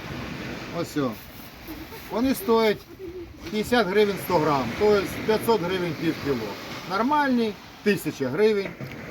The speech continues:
От, попробували, я вам скажу, не дуже. Не дуже. Е,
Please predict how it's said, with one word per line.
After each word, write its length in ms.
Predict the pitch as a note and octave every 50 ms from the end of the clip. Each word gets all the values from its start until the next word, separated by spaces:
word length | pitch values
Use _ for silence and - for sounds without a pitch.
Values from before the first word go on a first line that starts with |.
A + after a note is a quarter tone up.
| - - E3+
От, 180 | E3+ F3 D#3+ -
попробували, 760 | - F3+ E3+ C#3+ A3 B3 A#3+ A3 G#3+ G#3 G3+ G3+ G3 G3 F#3 E3+ F3+
я 160 | A3 A#3+ A3+
вам 140 | G3+ - F3 D#3 - -
скажу, 480 | F3+ E3+ D3 D#3+ G#3+ A#3 A3+ G#3+ G#3+ G#3 - - - - - - - - - - - - - - - - - - - - - - - - - - - - - - - - - - - - - - - - - - D#3+
не 100 | G3 F#3+
дуже. 240 | E3 - D#3+ C#3 - - - - - - - -
Не 220 | D3 D3+ - - B3
дуже. 380 | C#4 C4+ G#3 G#3 A3+ A3 G3 G#3 - - - - - - - - - D#3+
Е, 580 | D#3 D#3 D#3 D#3 D3+ D3+ D3+ D3 C#3+ C#3 C#3+